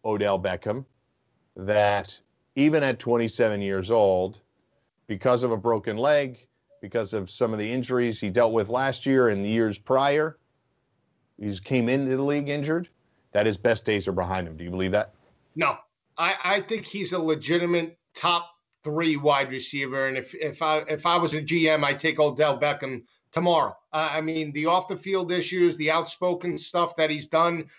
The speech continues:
Speaker 2: the watch, I don't care. I, I've watched Odell Beckham from his days in Baton Rouge. He's a big play talent.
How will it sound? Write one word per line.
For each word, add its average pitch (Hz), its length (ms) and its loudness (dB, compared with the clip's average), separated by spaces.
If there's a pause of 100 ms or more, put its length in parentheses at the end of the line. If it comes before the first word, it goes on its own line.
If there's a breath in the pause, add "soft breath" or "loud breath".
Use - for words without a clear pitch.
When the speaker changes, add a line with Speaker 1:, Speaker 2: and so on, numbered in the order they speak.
(140 soft breath)
Speaker 2:
the 175 100 4
watch, 170 640 0
I 202 120 2
don't 196 200 0
care. 165 340 0 (300 soft breath)
I, 165 200 -4
I've 165 180 -2
watched 190 340 -2
Odell 196 400 2
Beckham 180 400 -2
from 170 180 -8
his 160 140 -10
days 175 300 2
in 160 120 -6
Baton 160 340 0
Rouge. 160 360 -4
He's 156 160 -8
a 156 60 0
big 185 280 -4
play 185 240 0
talent. 170 500 0